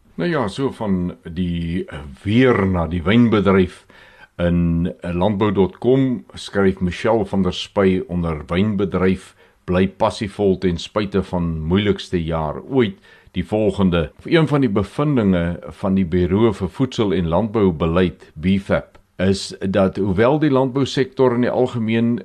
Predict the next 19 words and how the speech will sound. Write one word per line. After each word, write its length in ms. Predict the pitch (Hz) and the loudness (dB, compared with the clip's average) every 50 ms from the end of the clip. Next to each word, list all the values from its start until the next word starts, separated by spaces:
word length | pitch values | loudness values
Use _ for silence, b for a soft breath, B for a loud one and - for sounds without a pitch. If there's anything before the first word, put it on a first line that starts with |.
| - | -8
nie 440 | - 87 98 95 98 110 135 147 - - | -4 -2 0 2 2 2 2 0 0 -2
ernstig 600 | 120 127 123 123 123 104 - - - 104 98 90 | -2 0 0 0 -2 -4 -4 -4 -4 -4 -4 -4
deur 160 | 90 98 101 | -4 -2 -2
die 80 | 98 98 | -2 -2
covid 460 | 98 - 113 110 107 104 101 98 - | -2 -2 -2 0 0 0 -2 0 0
negentien 600 | 95 95 95 95 - 104 95 95 104 101 98 95 | 2 2 2 0 -2 -4 -4 -2 0 0 0 0
pandemie 680 | - 95 95 92 85 85 92 98 98 98 95 92 87 B B B B B B - | 0 0 0 0 0 0 2 2 4 4 4 2 0 B B B B B B -18
geraak 600 | - - 104 92 82 85 90 101 123 131 - - | -4 0 0 2 2 2 2 2 0 0 0 -2
is 220 | 80 85 - - | -4 -4 -4 -4
nie, 220 | - 90 85 82 78 b b b b b | -4 -4 -4 -4 -8 b b b b b
sal 320 | b - - 110 104 98 | b -2 0 0 0 0
twintig 480 | - - 139 127 123 - 127 117 - - - | 0 2 2 2 4 4 2 0 0 -4 -6
twintig 440 | - 160 160 160 139 131 135 101 87 | -2 0 0 0 2 0 -2 -2 0
waarskynlik 720 | 85 95 95 95 - - - 117 113 110 107 104 98 - b b b b | 0 0 0 -2 -4 -4 -4 -2 -2 0 -2 -2 -4 -6 b b b b
weens 320 | - 90 95 101 107 98 95 | -4 -2 0 0 0 0 -2
handelsbeperkings 1300 | 92 71 78 98 117 127 156 156 131 - - - 101 98 - 98 95 90 90 - 90 90 85 - - - | -4 -2 0 0 2 2 2 2 0 0 -2 -4 -4 0 2 0 0 0 0 -2 -4 -4 -4 -6 -8 -6
as 160 | - 95 95 | -6 -6 -4
gevolg 640 | - 101 95 - 127 123 127 127 120 - - - - | -6 -8 -4 0 2 4 4 4 2 0 -6 -10 -6
daarvan 600 | - 87 85 95 104 95 90 - - 98 98 | -2 0 2 2 2 0 -2 -4 -4 -2 -2